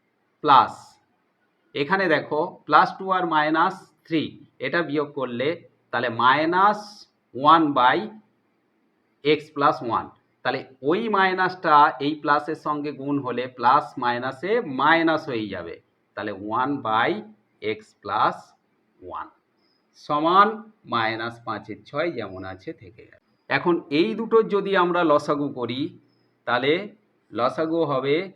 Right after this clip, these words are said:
ছয় into x plus one, তাহলে ছয় ছয় কেটে গেলে এখানে x plus one, সেইটার সঙ্গে আবার ওপরে x plus one গুণ করলে তাহলে x plus one-এর হোল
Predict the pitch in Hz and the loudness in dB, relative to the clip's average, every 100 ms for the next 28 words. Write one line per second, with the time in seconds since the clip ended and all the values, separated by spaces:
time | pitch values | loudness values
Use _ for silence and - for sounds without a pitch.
0 | _ _ _ - - 127 160 180 165 143 | _ _ _ -14 -2 2 4 4 0 0
1 | 139 143 139 143 143 117 123 - _ 117 | -4 -4 -2 -2 -2 -6 -6 -10 _ -4
2 | 113 110 113 110 117 123 - _ _ _ | -4 -4 -6 -6 -6 -8 -18 _ _ _
3 | _ _ 120 123 151 139 143 139 139 131 | _ _ -8 -8 -6 -6 -4 -6 -6 -8
4 | 131 139 135 123 135 131 131 - 143 135 | -6 -6 -8 -8 -8 -8 -10 -10 -6 -6
5 | 131 139 147 - _ _ _ 156 160 185 | -6 -8 -8 -12 _ _ _ -2 0 -2
6 | 185 165 160 143 165 190 196 170 175 170 | 0 0 4 4 8 8 8 2 -2 0
7 | 160 147 - 147 135 123 123 123 120 147 | 0 -2 -4 -4 -4 -4 -6 -6 -8 -6
8 | 151 147 131 113 113 120 _ _ - 107 | -4 -4 -4 -4 -6 -6 _ _ -10 -8
9 | 92 113 151 147 _ 123 120 117 113 110 | -6 -4 -4 -6 _ -2 -2 -2 -8 -6
10 | 110 123 170 208 - _ _ 156 | -4 -2 -2 -2 -6 _ _ 0